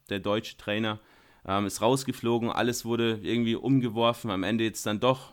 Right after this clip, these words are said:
ja, eigentlich so die gleichen Spieler verpflichtet oder berufen, ähm, wie eigentlich auch Rohr ver-, äh, berufen hätte. Ähm, aber da kam's trotzdem zu einem kleinen Missgeschick bei Emmanuel Dennis. Ich glaub, das hast du auch mitbekommen, Mats, oder?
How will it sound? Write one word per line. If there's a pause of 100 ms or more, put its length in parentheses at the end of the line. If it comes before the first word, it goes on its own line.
ja,
eigentlich
so
die
gleichen
Spieler
verpflichtet (480)
oder (160)
berufen, (180)
ähm, (260)
wie
eigentlich
auch
Rohr
ver-,
äh,
berufen
hätte. (500)
Ähm,
aber
da
kam's
trotzdem
zu
einem
kleinen
Missgeschick
bei
Emmanuel
Dennis. (280)
Ich
glaub,
das
hast
du
auch
mitbekommen,
Mats,
oder?